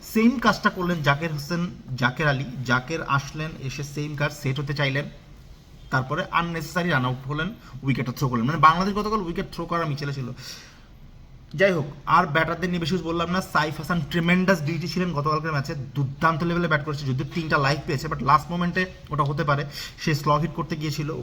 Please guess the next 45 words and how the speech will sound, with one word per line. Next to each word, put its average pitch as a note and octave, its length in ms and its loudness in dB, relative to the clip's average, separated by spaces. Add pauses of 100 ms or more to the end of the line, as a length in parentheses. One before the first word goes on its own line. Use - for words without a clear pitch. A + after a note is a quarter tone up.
(200)
করতে C#3 240 -6
গিয়ে C3+ 240 0 (200)
তিনটা C3+ 200 -2
লাইফ C3 240 0
পেয়েছে, C3 200 -4
ওইটা A#2 280 -2
আসলে B2 360 -4 (120)
সা-, B2+ 260 -4
সিলেবাসের C3+ 360 -2
মধ্যে B2+ 240 -4
আসার C3+ 280 -4
কথা C#3+ 220 -6
না। C#3 140 -4 (880)
না, E3+ 180 -2
আমার F3 260 2
কথা G3 220 4
হচ্ছে, D3+ 260 0 (500)
আপনি D#3+ 520 0
ইন্ডিয়া D#3+ 340 0
ম্যাচে D#3 260 -2
কেন D3 180 0
ইম্পর্টেন্স C3 460 2
দিচ্ছেন A#2 260 -4
না? A#2 100 -6
আপনি D3 240 -10
এই E3+ 160 0
ম্যাচে E3+ 180 0
কেন E3 160 0
চারটা E3+ 300 4
চেঞ্জ C#3+ 240 -2
করেছেন, B2 320 -4 (140)
যেখানে D3 360 -4
ইন্ডিয়া D3 260 0
দলে C#3+ 160 0
এতগুলা C#3+ 360 0
বাঁহাতি B2+ 340 2
ব্যাটার, A#2+ 240 2 (200)
সেখানে C#3 240 0
শাক C#3+ 180 2
মাহাদিকে D3 340 2
আপনি C#3 160 -4
কেন B2+ 140 0
রাখেননি? A2 420 -6 (580)
শাক D3 180 2
মাহাদি D#3+ 220 2